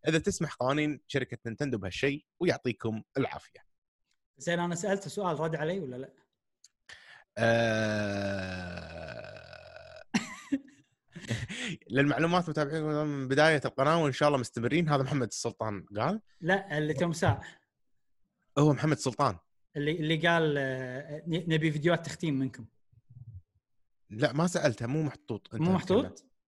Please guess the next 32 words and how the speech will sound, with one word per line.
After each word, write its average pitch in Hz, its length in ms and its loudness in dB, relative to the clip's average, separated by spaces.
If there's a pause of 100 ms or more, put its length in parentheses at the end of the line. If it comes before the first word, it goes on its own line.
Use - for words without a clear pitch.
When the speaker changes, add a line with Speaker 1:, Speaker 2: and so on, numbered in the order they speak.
(160)
Speaker 1:
لا. 123 100 4
Speaker 2:
يعني 139 120 0
يمكن، 156 420 -4
ما 147 120 -2
أدري، 135 160 -2
يمكن 151 260 0
بمخي 175 300 2
سألته 165 360 0
ونسيت 151 300 -2
لاحظ. 151 240 -4 (760)
أوكي. 127 300 -10
Speaker 1:
ممكن. 175 420 2 (280)
عندنا 277 240 8
فارس 285 380 6
إكس 202 200 2
جي 240 120 8
آر 269 360 6
يقول: 160 240 4
"جواب 196 460 6
الحلقة. 156 720 2 (440)
أنا 160 400 6
تعرفت 131 500 0
على 156 160 2
قناتكم 156 460 0
من 185 520 -2
خويي 165 600 2
قبل 190 220 4
لا 165 100 4
تنزل 151 580 2
سماش 175 560 -2
بيوم. 127 400 0 (220)
Speaker 2:
مم. 185 540 0